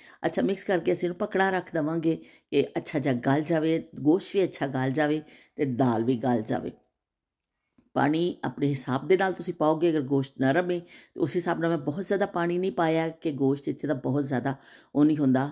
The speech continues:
ਇਸ ਤੋਂ ਨਾਰਮਲ ਜਿਹਾ ਪਾਣੀ ਪਾਇਆ ਵਾ। ਜਿਹੜਾ ਦਾਲ ਵਿੱਚ ਪਾਣੀ ਸੀ ਨਾ, ਸਮਝੋ ਉਹ ਹੀ ਪਾਇਆ ਵਾ। ਤੇ ਦੇਖੋ ਜੀ, ਗੋਸ਼ਤ ਸਾਡਾ ਗਲ ਚੁੱਕਿਆ ਸੀ, ਕੁੱਕਰ ਖੋਲ੍ਹਿਆ ਵੇ, ਗੋਸ਼ਤ ਵੀ ਗਲ ਗਿਆ, ਦਾਲ ਵੀ ਗਲ ਗਈ ਹੈ। ਔਰ ਅਸੀਂ ਹੁਣ ਇਹਨੂੰ, ਅ, ਚੌਪਰ ਵਿੱਚ ਪਾ ਕੇ ਚੌਪ ਕਰ ਲਵਾਂਗੇ।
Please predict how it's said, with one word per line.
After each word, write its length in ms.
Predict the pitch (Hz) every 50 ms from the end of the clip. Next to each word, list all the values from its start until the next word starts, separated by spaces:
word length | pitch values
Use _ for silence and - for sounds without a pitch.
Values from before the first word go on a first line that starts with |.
| - -
ਇਸ 120 | 147 135
ਤੋਂ 480 | - - 151 143 147 - - _ _ 131
ਨਾਰਮਲ 380 | 135 143 147 156 156 151 151 135
ਜਿਹਾ 140 | 127 139
ਪਾਣੀ 300 | 127 - 101 117 123 123
ਪਾਇਆ 300 | 120 - 107 117 120 -
ਵਾ। 60 | 120 131
ਜਿਹੜਾ 160 | 139 151 147
ਦਾਲ 320 | 127 123 143 143 160 175
ਵਿੱਚ 140 | 185 180 180
ਪਾਣੀ 300 | - - 131 131 135 151
ਸੀ 160 | 147 147 165
ਨਾ, 100 | 160 165
ਸਮਝੋ 300 | 165 - 139 135 131 143
ਉਹ 180 | - - 143 147
ਹੀ 60 | 143
ਪਾਇਆ 320 | 143 - - 117 123 - -
ਵਾ। 100 | 123 123 - _ _ _ - - _ _ _
ਤੇ 80 | -
ਦੇਖੋ 280 | 135 127 143 135 - 156
ਜੀ, 320 | 127 151 160 160 156 160 - - _ _
ਗੋਸ਼ਤ 440 | - - - 156 147 165 - - -
ਸਾਡਾ 180 | - 180 165 151
ਗਲ 220 | 131 127 131 123
ਚੁੱਕਿਆ 320 | 123 - 160 - - 170
ਸੀ, 140 | 165 - 165
ਕੁੱਕਰ 280 | - 135 123 - 151 151
ਖੋਲ੍ਹਿਆ 440 | 151 - 147 143 151 165 175 175 165
ਵੇ, 140 | 160 160 156 160 - - _ _ _ 135
ਗੋਸ਼ਤ 240 | 147 147 147 -
ਵੀ 80 | 160 165
ਗਲ 240 | 143 147 139 131 131
ਗਿਆ, 280 | 127 143 139 139 135
ਦਾਲ 420 | 120 - - - 120 127 139 156 190
ਵੀ 120 | 190 196
ਗਲ 240 | 135 147 127 123 131
ਗਈ 280 | 127 147 139 135 127 123
ਹੈ। 60 | 123 - - _ _ _ _ _ _ _ _ _ _ _ _ _ _ _ _ _ _ _ _ _ _ _ _ _ _ _ _ _ _ _ _ _ _ _ _ _ _ -
ਔਰ 240 | 135 139 147 143 156
ਅਸੀਂ 240 | 139 - 233 226 190
ਹੁਣ 180 | 175 202 185
ਇਹਨੂੰ, 360 | 160 143 147 156 165 147 - - _ - -
ਅ, 40 |
ਚੌਪਰ 380 | 143 139 147 135 131 - 156 156
ਵਿੱਚ 200 | - 196 175 -
ਪਾ 240 | - - 143 135 135
ਕੇ 200 | 131 - 147 151
ਚੌਪ 320 | 147 - 131 101 - -
ਕਰ 180 | - 208 233 233
ਲਵਾਂਗੇ। 480 | 208 165 135 143 139 139 131 139 135